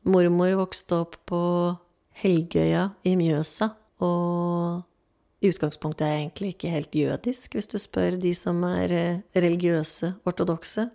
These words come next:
i, i og med at min mor ikke er det. Kanskje gjør det meg litt tøffere.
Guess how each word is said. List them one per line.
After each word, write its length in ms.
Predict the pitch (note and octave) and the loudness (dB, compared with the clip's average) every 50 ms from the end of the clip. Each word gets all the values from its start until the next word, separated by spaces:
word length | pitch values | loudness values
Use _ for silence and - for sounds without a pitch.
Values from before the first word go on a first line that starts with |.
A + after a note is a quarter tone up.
| _ _ - | _ _ -4
i, 100 | F3 F3+ F3 - - | -2 -2 -2 0 0
i 40 | F#3 F3+ | 0 2
og 80 | F3+ | 2
med 120 | F3 E3 - | 0 0 0
at 60 | - | 0
min 140 | F3 F3 F3 | 2 2 2
mor 160 | E3+ E3+ E3+ | 2 2 0
ikke 220 | E3 E3 - D#3+ D#3+ | 0 0 0 0 0
er 100 | D#3+ F3 | 2 0
det. 120 | G3 A3+ - - _ _ _ - - - - - - - - - - - - - - - - - - - - - _ _ _ - | 0 -2 -4 -8 _ _ _ -20 -20 -20 -20 -20 -20 -20 -20 -20 -20 -20 -20 -20 -20 -20 -20 -20 -20 -20 -20 -20 _ _ _ -4
Kanskje 280 | F#3 F3 - - E3+ | -2 -2 0 0 0
gjør 120 | E3 D#3+ D#3+ | 2 2 2
det 60 | D#3+ | 0
meg 120 | D#3+ D#3 D#3 | 0 0 -2
litt 120 | D#3 - | -4 -4
tøffere. 440 | - D#3+ D#3 - - - F3+ G#3 | -6 -6 -4 -4 -4 -2 -2 -2